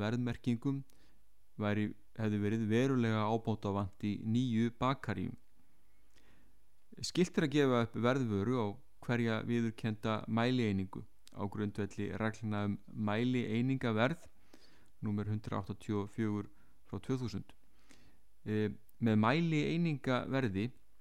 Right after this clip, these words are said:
er átt við endanlegt verð fyrir lítra ef vara er seld eftir rúmáli, kílógrammi ef vara er seld miðað við þyngd, metra ef vara er seld miðað við lengd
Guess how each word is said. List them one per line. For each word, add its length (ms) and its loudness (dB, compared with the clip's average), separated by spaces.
er 160 2
átt 240 0
við 160 6
endanlegt 640 2
verð 300 2
fyrir 280 4
lítra 480 0
ef 200 0
vara 340 2
er 180 -6
seld 400 -4
eftir 300 -2
rúmáli, 440 0
kílógrammi 680 6
ef 60 2
vara 360 2
er 80 0
seld 320 -2
miðað 260 0
við 140 -6
þyngd, 380 -2
metra 640 4
ef 160 2
vara 320 4
er 100 -8
seld 380 -2
miðað 300 2
við 100 -2
lengd 400 0